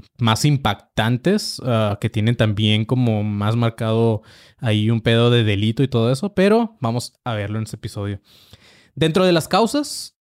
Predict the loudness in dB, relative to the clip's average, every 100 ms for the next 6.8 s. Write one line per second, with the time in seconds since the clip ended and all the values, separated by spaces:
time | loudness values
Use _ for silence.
0 | -6 -4 2 2 2 2 2 2 2 4
1 | 2 2 0 0 0 0 -2 -2 0 0
2 | 0 0 0 2 4 4 4 2 2 0
3 | 0 -2 -2 -2 -2 -2 0 2 2 2
4 | -2 -6 -4 0 0 0 -2 2 2 2
5 | 0 -2 -2 -2 -6 -6 -4 -4 -6 -8
6 | -6 -6 -2 -2 2 2 2 -2